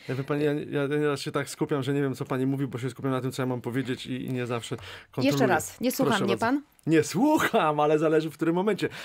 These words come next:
Speaker 1: Jak pani mówi o tym YouTubie i tak dalej, to wtedy pani nie słucham, bo wiem, że pani mówi rzeczy dla mnie nieistotne, dla słuchaczy istotne.
Speaker 2: Co słowo, to bardziej się pan pogrąża.
Speaker 1: No dobra, to już się nie będę odzywał.
Speaker 2: Proszę
Speaker 1: To już
Speaker 2: na
Speaker 1: nic
Speaker 2: chwilę
Speaker 1: nie powiem teraz.
Speaker 2: zamilknąć,
Speaker 1: Nic nie
Speaker 2: żebym
Speaker 1: powiem,
Speaker 2: ja
Speaker 1: tak.
Speaker 2: o tym zapomniała. Na szczęście mam krótką pamięć i
Speaker 1: Dobrze.
Speaker 2: pozdrawiamy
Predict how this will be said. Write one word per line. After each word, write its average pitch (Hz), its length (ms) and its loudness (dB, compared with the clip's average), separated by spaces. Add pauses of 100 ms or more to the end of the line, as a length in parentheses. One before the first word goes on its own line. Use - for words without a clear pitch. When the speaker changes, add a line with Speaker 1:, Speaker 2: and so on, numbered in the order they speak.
Speaker 1:
Jak 139 120 -2
pani 160 240 0
mówi 160 340 2
o 143 100 -2
tym 147 220 -2
YouTubie 151 460 2
i 135 60 -2
tak 131 180 -2
dalej, 139 220 2
to 202 140 -2
wtedy 190 200 0
pani 240 220 0
nie 220 140 2
słucham, 156 540 -2 (280)
bo 165 80 0
wiem, 160 160 2
że 147 100 -6
pani 196 200 -2
mówi 185 220 0
rzeczy 156 280 0
dla 131 180 -2
mnie 151 180 0
nieistotne, 175 680 -4 (160)
dla 135 160 -2
słuchaczy - 380 -6
istotne. - 400 -10 (460)
Speaker 2:
Co 320 200 2
słowo, 214 680 2 (380)
to 220 120 0
bardziej 254 360 0
się 214 140 -2
pan 202 180 0
pogrąża. 156 640 -2 (600)
Speaker 1:
No 120 100 -4
dobra, 113 220 -2
to - 100 -4
już 135 80 -4
się 151 100 -2
nie 139 60 -2
będę 123 240 -4
odzywał. 107 220 -2
Speaker 2:
Proszę 254 160 0
Speaker 1:
To 262 80 0
już - 80 2
Speaker 2:
na 226 60 4
Speaker 1:
nic 214 80 2
Speaker 2:
chwilę 247 160 4
Speaker 1:
nie - 40 4
powiem 262 200 4
teraz. 247 100 2
Speaker 2:
zamilknąć, 233 360 0
Speaker 1:
Nic 311 120 -2
nie 214 60 0
Speaker 2:
żebym 247 120 0
Speaker 1:
powiem, 240 120 2
Speaker 2:
ja 240 60 4
Speaker 1:
tak. 220 100 0
Speaker 2:
o 233 40 -4
tym 208 160 0
zapomniała. 247 680 4
Na 226 100 2
szczęście 254 300 0
mam 226 180 0
krótką 214 420 -2
pamięć 208 460 0
i - 40 -8
Speaker 1:
Dobrze. - 120 0
Speaker 2:
pozdrawiamy 254 680 2